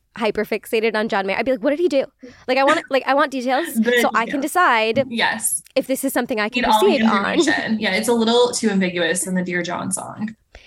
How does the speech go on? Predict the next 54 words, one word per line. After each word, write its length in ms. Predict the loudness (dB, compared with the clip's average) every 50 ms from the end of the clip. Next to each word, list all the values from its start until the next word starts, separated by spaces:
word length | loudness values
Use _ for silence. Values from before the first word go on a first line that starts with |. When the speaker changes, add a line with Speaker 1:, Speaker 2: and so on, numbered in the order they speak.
| -20 _ _ _
Speaker 1:
It 160 | -2 -2 0
is 260 | 2 4 4 4 6 6 4 4
ambiguous. 480 | 4 2 2 2 2 0 2 0 0
I 120 | 0 0 0
have 180 | 0 0 0
a 100 | 0 0
theory, 420 | 0 0 0 0 0 0 -2 -4 -6
but 320 | -4 -2 0 0 -2 -4 -8 _ -12 -8
I 100 | -6 -4 -4
don't 120 | -4 -6
know. 100 | -6 -10 -12
I 120 | -10 -10 -10
guess 240 | -10 -12 -14 -12
we'll, 260 | -12 -10 -10 -10 -10 -12 _
we'll 220 | -4 -2 -2 -2 0
find 240 | 0 -2 0 0
out 160 | 2 2 2 2
one 160 | 0 0 0
day 240 | 0 0 0 -2 0 0
when 220 | 2 2 2 0
Speak 280 | -4 -4 -4 -4 -2 0
Now 200 | 0 0 0 2
Taylor's 340 | 0 0 0 0 -2 -2 -2
version 320 | -4 -4 -2 -2 -4 -4
comes 240 | -4 -4 -2 -2 -2
out 320 | 0 0 0 0 -2 -4 -10 -18 -20 -20 -6 _
and 100 | -4 -4
she 80 | -2 0
does 160 | 0 0 0 0
the 80 | -4
ten-minute 600 | -2 0 0 0 2 2 0 0 0 0 -2 -4 -2
<laughs> 40 | -2
Dear 240 | 0 2 4 4 6
Speaker 2:
Oh 320 | 8 8 8 8 6 6 4
Speaker 1:
John. 60 | 2 2
Speaker 2:
my 160 | 2 2 2 2
God. 240 | 4 4 4 4 4
Yes. 360 | 4 4 4 4 2 -2 -2 0
And 180 | 2 2 4
the 120 | 2 2 4
vault 200 | 4 4 4 4 2
song. 220 | 0 0 0 0 -2 0 2
Speaker 1:
Then 180 | 2 2 4 4 2
we'll 140 | 0 2 2
Speaker 2:
I 200 | 2 2 2 2
Speaker 1:
know. 60 | 2
Speaker 2:
think 160 | 2 0 0
some 160 | 0 0 2
extra 340 | 0 0 0 -2 -2 -2 -2
details 420 | 0 0 0 0 0 0 -2 -2 -2
will 80 | -2
be 140 | -2 0 0
in 80 | 0 -2
there. 380 | -4 -4 -4 -4 -6 -8 -10